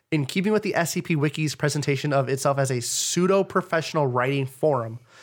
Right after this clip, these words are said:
there are some behaviors that you should keep in mind to avoid. Firstly, you are free to debate and disagree with people respectfully in the forums or in the discussion pages. Even mods or admins, however, you are expected to act gracefully and respectfully when discussing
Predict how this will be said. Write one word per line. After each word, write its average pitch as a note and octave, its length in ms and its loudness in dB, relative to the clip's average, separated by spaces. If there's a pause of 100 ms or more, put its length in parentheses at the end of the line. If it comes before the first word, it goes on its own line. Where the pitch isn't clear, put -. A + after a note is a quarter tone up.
(240)
there C#3+ 100 2
are C3+ 40 2
some E3 160 0
behaviors D3 340 2
that C#3+ 80 -2
you B2+ 60 -2
should B2 220 -8
keep - 280 -6
in D3 100 0
mind B2+ 300 0
to B2 100 -4
avoid. A2 480 -2
Firstly, F#3+ 440 0 (340)
you E3+ 140 2
are C#3 60 2
free - 280 0
to A#3+ 80 0
debate F#3 460 2
and C#3+ 160 -2
disagree D3+ 500 0
with C#3+ 160 0
people C#3 300 -2
respectfully E3+ 580 -2
in F#3+ 60 0
the F#3 80 -4
forums C3+ 420 -2 (160)
or C3+ 60 -2
in C3+ 60 0
the C3 60 0
discussion C3 360 -2
pages. A2+ 380 -8 (600)
Even F3+ 300 2
mods D#3+ 360 2
or E3+ 180 4
admins, C#3 340 0
however, B2 480 2 (280)
you C#3+ 120 0
are C3 60 4
expected D#3 340 -4
to - 160 -4
act C3+ 280 -2 (160)
gracefully D3+ 680 -2
and C#3 100 -2
respectfully D3 520 -2
when B2+ 120 -2
discussing A#2 600 -4